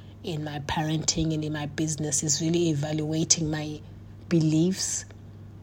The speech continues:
and the way I do things, and, you know, just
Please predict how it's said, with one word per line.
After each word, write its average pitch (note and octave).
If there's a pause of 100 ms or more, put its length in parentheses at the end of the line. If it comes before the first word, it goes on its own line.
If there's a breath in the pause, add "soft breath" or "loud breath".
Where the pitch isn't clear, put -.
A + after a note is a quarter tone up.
(400)
and F3
the E3
way G3
I F3
do E3
things, E3+
and, D3+
you F#3
know, D#3+
just E3